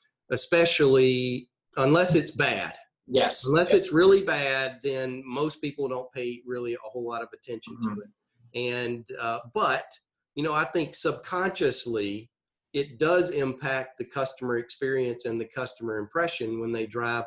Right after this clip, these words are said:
Speaker 1: up on the site. I can remember taking over a site where the parking lot was, it was obviously an older building.
Speaker 2: Mm-hmm.
Speaker 1: And, you know, you had the cracks and the paint and the, you know, the sealant and all was going away and you couldn't see the stripes.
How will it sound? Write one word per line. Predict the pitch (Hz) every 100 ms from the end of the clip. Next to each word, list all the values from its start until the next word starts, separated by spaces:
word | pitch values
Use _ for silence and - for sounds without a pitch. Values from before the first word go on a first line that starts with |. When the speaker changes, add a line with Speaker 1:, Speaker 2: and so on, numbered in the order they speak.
| -
Speaker 1:
up | 107 -
on | 110 104
the |
site. | 98 - 131 98 110
I | 113
can | 117 113
remember | 120 135 135 120 113 _ _ -
taking | 135 127
over | 131 135 117 117 113
a |
site | - 123 123 117
where | 117 117 117 113 110 _ _
the | 110
parking | - 151 147 143 127
lot | 123 120 123 -
was, | 117 110 -
it | 127
was | 127
obviously | 123 135 127 131 127
an | 117
older | 117 123 123 127
building. | 107 110 107 117 127 _ _
Speaker 2:
Mm-hmm. | 117 120 127 113
Speaker 1:
And, | 117 117 123
you | 123
know, | 113
you | 120
had | 123 143 139
the | 131
cracks | - 131 127 127 -
and | - 107 104
the |
paint | - 143 139 139 -
and | 117 117
the, | 110 107
you | 120
know, | 117 104
the | 101
sealant | - - 135 131 127 127
and | 117
all | 123 127 123
was | 113
going | 113 123 127 123
away | 120 123 123 123
and | 120
you | 107
couldn't | 107 151 127
see | - 131
the | 120
stripes. | 113 - 123 123 123